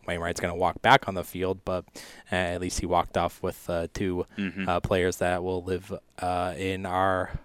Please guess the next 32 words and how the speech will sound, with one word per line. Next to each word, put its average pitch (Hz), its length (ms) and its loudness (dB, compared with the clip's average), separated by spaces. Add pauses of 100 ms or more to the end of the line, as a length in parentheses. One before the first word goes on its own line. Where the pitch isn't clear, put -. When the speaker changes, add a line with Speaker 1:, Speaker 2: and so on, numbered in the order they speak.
(300)
Speaker 1:
hearts - 600 4
forever. - 600 0
Speaker 2:
And, 117 420 0 (100)
yes, 107 600 -4
would 101 260 -4
it 107 160 -2
have 104 320 -6
been 98 260 -4
poetic 90 680 -4
for 92 160 -12
him 90 180 -12
to 82 80 -14
do 90 260 -8
it 90 120 -8
in 90 100 -12
Saint 85 320 -12
Louis? 90 400 -8
Absolutely. 90 920 -6 (340)
But 104 100 -2
as 95 160 -2
we 101 80 -6
talked 90 320 -2
about, 90 220 -4
if 92 100 -12
there 92 120 -4
was 95 140 -8
another 92 360 -6
place 92 300 -6
for 92 120 -8
it 90 80 -8
to 87 60 -8
happen, 85 440 -4